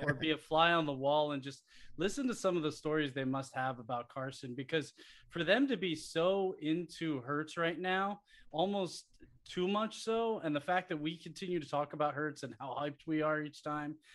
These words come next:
Speaker 1: because he keeps putting out all these positive messages and getting us amped, because
Speaker 2: <laughs>
Speaker 1: Wentz was the complete opposite, and he wouldn't give us anything to go off of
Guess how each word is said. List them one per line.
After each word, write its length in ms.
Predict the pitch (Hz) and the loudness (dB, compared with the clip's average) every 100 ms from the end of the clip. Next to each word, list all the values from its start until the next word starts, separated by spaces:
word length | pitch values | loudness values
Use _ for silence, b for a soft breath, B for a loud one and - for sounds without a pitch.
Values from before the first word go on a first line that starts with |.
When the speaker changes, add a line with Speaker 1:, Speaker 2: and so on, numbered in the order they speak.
| - - | -4 0
Speaker 1:
because 240 | 156 175 | 2 2
he 100 | 160 | 2
keeps 240 | 135 190 | -2 -6
putting 320 | - 175 175 170 | -2 0 4 6
out 160 | 165 | 6
all 160 | 147 156 | 4 4
these 180 | 151 151 | 2 -2
positive 540 | 151 151 143 151 127 | 0 0 0 -6 -4
messages 680 | 139 139 143 131 147 143 127 | -2 -2 -6 -8 -4 -4 -6
and 120 | 123 - - - | -10 -12 -18 -8
getting 320 | - 156 165 160 | 0 2 4 2
us 160 | 143 - | 0 -4
amped, 340 | 151 165 165 - | 0 0 0 -6
because 400 | 139 147 147 135 - - | -6 -2 -4 -4 -2 4
Speaker 2:
<laughs> 180 | 151 147 | 4 6
Speaker 1:
Wentz 280 | 147 233 | 4 4
was 180 | 208 208 | -2 -4
the 120 | 208 | -4
complete 400 | 196 190 - 208 139 | -4 -6 -2 -2 0
opposite, 580 | 170 247 269 - 151 143 | 0 0 -4 -6 -4 -2
and 120 | 151 | -2
he 140 | 170 | 0
wouldn't 260 | 165 233 165 | -2 -4 -4
give 160 | 185 | -4
us 140 | 175 - 160 | -4 -6 -6
anything 420 | 190 185 190 160 | -6 -6 -6 -8
to 120 | 160 | -8
go 280 | 139 160 196 | -8 -4 0
off 240 | 160 - | -2 -2
of 120 | 120 | -10